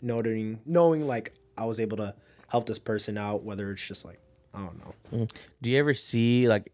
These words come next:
Speaker 2: A D H D as a, like, it's holding you back from doing things like that? Or, like,
Speaker 1: <sighs>
Speaker 2: mindset-wise, do you ever feel like it's, like, holding you back?
Speaker 1: Mindset-wise, no, but school-wise, yes.
Speaker 2: Mm-hmm.
Speaker 1: Like,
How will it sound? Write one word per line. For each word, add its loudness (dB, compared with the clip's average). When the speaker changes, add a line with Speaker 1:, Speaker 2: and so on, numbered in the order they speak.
Speaker 2:
A 6
D 6
H -2
D 6
as 6
a, 0
like, 6
it's 4
holding 4
you 2
back 4
from 0
doing 4
things 2
like 2
that? 4
Or, 2
like, 6
Speaker 1:
<sighs> -10
Speaker 2:
mindset-wise, 4
do 2
you 6
ever 4
feel 2
like 4
it's, -2
like, 6
holding 4
you 2
back? 4
Speaker 1:
Mindset-wise, 2
no, 2
but -6
school-wise, -2
yes. -8
Speaker 2:
Mm-hmm. 2
Speaker 1:
Like, -4